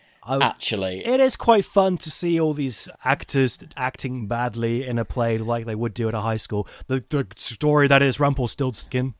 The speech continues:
Speaker 2: Jason is even worse an actor than Austin Saint John is.
Speaker 1: Yeah, and I, you just don't know where the actor stops and where the character begins, you know?
Speaker 2: <laughs> No, it's, it's all very kind of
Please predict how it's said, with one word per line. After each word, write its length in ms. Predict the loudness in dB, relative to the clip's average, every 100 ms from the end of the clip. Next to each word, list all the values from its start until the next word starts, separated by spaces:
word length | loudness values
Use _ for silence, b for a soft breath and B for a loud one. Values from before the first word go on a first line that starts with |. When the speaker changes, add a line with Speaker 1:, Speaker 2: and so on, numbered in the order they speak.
| 0
Speaker 2:
Jason 560 | 4 4 2 0 0
is 340 | -2 -6 -10 -6
even 420 | -2 0 0 0
worse 320 | 4 4 4
an 120 | 0 0
actor 300 | 0 -2 -2
than 180 | 0
Austin 360 | 0 -2 -6 -8
Saint 200 | -8 -10
John 260 | -2 -2 -2
is. 420 | -6 -14 -18 -20 _ 2
Speaker 1:
Yeah, 580 | 6 8 8 4 -4 -16 -20 -4
and 320 | 0 0 -2 -8 B
I, 160 | -4 -4 -6
you 580 | -12 -10 -8 -6 -4
just 200 | -2 2
don't 180 | 6 6
know 180 | 6 4
where 320 | 4 4 4 4
the 120 | 4
actor 360 | 4 2 0
stops 420 | -2 2 2 2 -2
and 320 | -2 -2 -8 -10
where 160 | -2 -2
the 100 | -2
character 400 | 0 0 2 -2
begins, 420 | 2 4 6 4
you 80 | 6
know? 320 | 6 6 2 2
Speaker 2:
<laughs> 100 | 0 -2 -18 -14 -14 B B B
No, 340 | 6 10 10 8
it's, 220 | 2 -2
it's 200 | -4 0
all 120 | 0
very 260 | 2 2 2
kind 220 | 0 -2
of 180 | -4